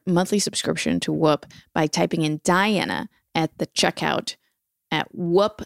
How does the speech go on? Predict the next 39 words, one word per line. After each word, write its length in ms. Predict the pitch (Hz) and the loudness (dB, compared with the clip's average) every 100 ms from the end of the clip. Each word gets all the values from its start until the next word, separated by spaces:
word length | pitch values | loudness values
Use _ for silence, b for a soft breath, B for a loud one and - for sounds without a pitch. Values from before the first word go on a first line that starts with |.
| - | -10
dot 260 | 180 160 - | -2 -2 -2
com. 300 | - 165 147 | -2 -2 0
That's 180 | 156 - | -2 0
W 260 | 214 226 - | 0 0 0
H 320 | 180 170 - - - | 0 0 0 -6 0
O 280 | 214 226 - | 0 0 0
O 260 | 202 202 202 | 2 2 -2
P. 500 | - - 175 156 156 - | -6 -4 -2 0 -2 -4
Listeners 420 | - 185 - 202 202 | -2 -2 0 0 0
of 60 | |
the 80 | 180 | 0
show 440 | 180 165 156 165 - _ | 2 2 4 2 -2 _
get 200 | - - | -12 -10
fifteen 500 | - 220 233 240 220 | 0 0 2 2 0
percent 320 | 202 - 180 - | 0 -2 0 2
off 280 | 143 143 - b - | 2 2 -4 b -4
by 100 | 165 | -4
typing 400 | 180 170 170 165 | 0 0 0 0
in 200 | 156 - _ - | -2 -4 _ 0
Diana 600 | 190 240 196 139 113 - _ _ _ _ _ _ _ | 2 2 0 -2 -6 -10 _ _ _ _ _ _ _
as 180 | 156 156 | -4 -2
the 120 | 170 | -4
code 260 | - 180 175 | 0 0 2
word 400 | 160 156 160 214 _ _ - | 2 2 0 -4 _ _ 0
in 180 | 165 | 0
your 140 | 165 165 | 2 -2
checkout. 560 | - 139 - - - - _ _ _ _ _ _ _ _ _ _ _ - | -2 -6 -6 -6 -10 -20 _ _ _ _ _ _ _ _ _ _ _ -2
Jason, 300 | 196 196 208 | 0 4 4
what 80 | 220 | 4
do 60 | |
you 60 | 240 | 4
think 200 | 214 190 | 2 0
you've 160 | 180 | 2
learned 180 | 170 170 | 2 4
about 240 | 165 160 - | 4 2 2
N 160 | 170 165 | 2 4
B 100 | 160 | 2
K 220 | - 143 | 0 -2
C 420 | - 147 139 180 | -2 -2 -2 -4